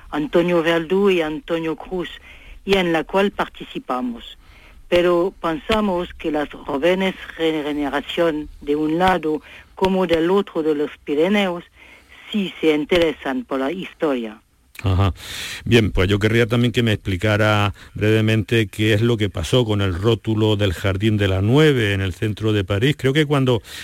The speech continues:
Speaker 2: se inauguró en dos mil quince aparecía reseñado que los reyes de España lo habían inaugurado, pero después las asociaciones de exiliados protestaron y exigieron que se eliminara la referencia a los reyes. Y bueno,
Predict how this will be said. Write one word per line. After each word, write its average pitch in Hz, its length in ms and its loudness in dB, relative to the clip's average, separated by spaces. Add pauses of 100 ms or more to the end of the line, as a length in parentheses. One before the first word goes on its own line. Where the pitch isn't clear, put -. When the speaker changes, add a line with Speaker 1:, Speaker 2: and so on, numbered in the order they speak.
Speaker 2:
se - 160 -2
inauguró 110 440 2
en 147 80 2
dos 117 120 2
mil 120 220 0
quince 139 500 0 (280)
aparecía 98 580 0
reseñado 120 560 2
que 135 180 2
los 110 160 2
reyes 104 480 0
de 101 80 2
España 123 560 2
lo 113 180 2
habían 101 380 0
inaugurado, 110 720 2 (240)
pero 117 240 2
después 151 480 0
las 135 240 -2
asociaciones 110 720 0
de 135 200 2 (240)
exiliados 127 800 2
protestaron 127 880 0 (240)
y 123 140 2
exigieron 131 560 0
que 113 160 -2
se 127 140 -2
eliminara 113 540 2
la 113 140 2
referencia 117 680 0
a - 20 2
los 107 160 0
reyes. 143 380 2 (280)
Y 110 120 0
bueno, 147 340 2